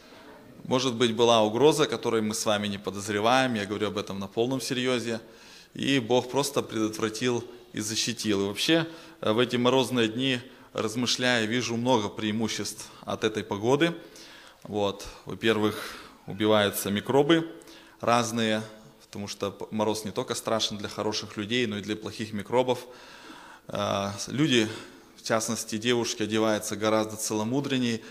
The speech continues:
Они даже закрывают те части тела, которые не обязательно закрывать. Вот. Мораль поднимается в это время. И, наконец, человек, каждый чувствует, что ему уже не так жарко.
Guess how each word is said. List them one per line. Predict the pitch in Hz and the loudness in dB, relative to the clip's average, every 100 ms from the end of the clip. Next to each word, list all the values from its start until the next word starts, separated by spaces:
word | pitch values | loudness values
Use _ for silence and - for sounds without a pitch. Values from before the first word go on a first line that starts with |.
| - - - | -20 -20 -8
Они | 110 110 | -2 2
даже | 113 110 | 2 2
закрывают | 107 110 110 113 110 | 0 0 2 4 4
те | 143 147 | 2 0
части | 117 107 - | 0 -2 -4
тела, | 98 117 104 | -2 0 0
которые | 110 - 107 | -2 -2 -2
не | 104 | -2
обязательно | 101 107 110 123 123 | -4 -2 2 2 0
закрывать. | 113 113 117 113 113 110 - - - - - - | -4 -4 0 2 2 0 -6 -14 -20 -20 -20 -16
Вот. | - 101 101 - - - - - - - | -8 -4 -4 -4 -10 -12 -16 -18 -20 -20
Мораль | 98 98 107 123 | -10 -2 4 4
поднимается | 135 127 127 131 127 123 - | 2 -2 -2 2 2 2 0
в | 117 | -2
это | 120 | 0
время. | 113 123 120 117 117 - - - - - _ | 2 2 2 0 -4 -14 -20 -20 -20 -20 _
И, | 120 170 190 175 - - - - - - - - | 0 2 2 -2 -14 -20 -20 -20 -20 -20 -20 -10
наконец, | 117 113 120 143 147 - - - - - _ | -4 0 2 2 0 -2 -6 -12 -20 -20 _
человек, | - 117 113 131 147 - - - - | -2 4 4 4 2 -2 -12 -16 -6
каждый | - 123 120 120 117 110 - - - - _ _ - | 2 4 4 2 0 0 -8 -20 -20 -20 _ _ -8
чувствует, | - 135 - 110 107 | -2 -2 0 0 0
что | 117 | 0
ему | 113 123 | 2 0
уже | 107 | 0
не | 104 | -2
так | 101 95 | -2 -2
жарко. | 101 - - | -2 -4 -8